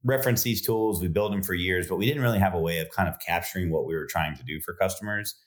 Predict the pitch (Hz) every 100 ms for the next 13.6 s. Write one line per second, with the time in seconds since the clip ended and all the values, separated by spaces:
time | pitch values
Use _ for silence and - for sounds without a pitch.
0 | _ _ _ - 101 101 95 101 92 85
1 | 82 87 85 82 80 80 78 73 - 80
2 | 78 69 - 82 85 87 104 101 80 71
3 | - _ _ _ _ 95 117 117 117 98
4 | 92 104 95 87 87 90 87 82 87 -
5 | 87 101 101 101 98 101 _ _ _ -
6 | 87 82 107 90 98 90 92 85 87 90
7 | 90 87 85 82 78 76 - 90 - 78
8 | 82 80 80 78 _ _ _ _ - 117
9 | 117 117 113 107 107 101 113 104 107 104
10 | 104 85 69 87 95 90 90 90 87 87
11 | 87 85 85 82 80 67 78 85 85 -
12 | 85 85 - - 85 82 82 80 80 82
13 | 80 78 80 - 82 80